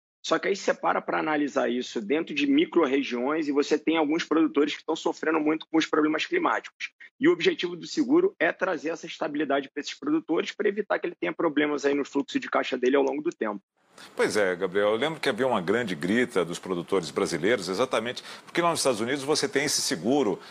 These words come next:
Speaker 2: ah, esse seguro de, de, do plantio,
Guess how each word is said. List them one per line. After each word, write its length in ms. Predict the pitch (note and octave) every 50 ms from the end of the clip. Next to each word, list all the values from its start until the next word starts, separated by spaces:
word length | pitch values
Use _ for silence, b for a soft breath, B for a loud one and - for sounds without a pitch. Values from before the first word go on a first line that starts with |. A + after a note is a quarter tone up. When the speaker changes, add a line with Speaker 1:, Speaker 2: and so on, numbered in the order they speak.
| B B -
Speaker 2:
ah, 500 | F#2+ G2+ G2 F#2+ F#2 F2 E2+ E2+ E2+ C#2+ D2
esse 200 | F#2+ - - G2+
seguro 400 | - - G#2 E2 F2+ G2 F#2+ F#2+
de, 100 | E2+ D2+
de, 300 | C#2+ - E2 D#2+ D#2+ D#2+ D2
do 200 | D2 E2 F#2+ E2+
plantio, 640 | - A2 G#2+ F#2 F2+ - - A2+ C#3+ D#3 B2+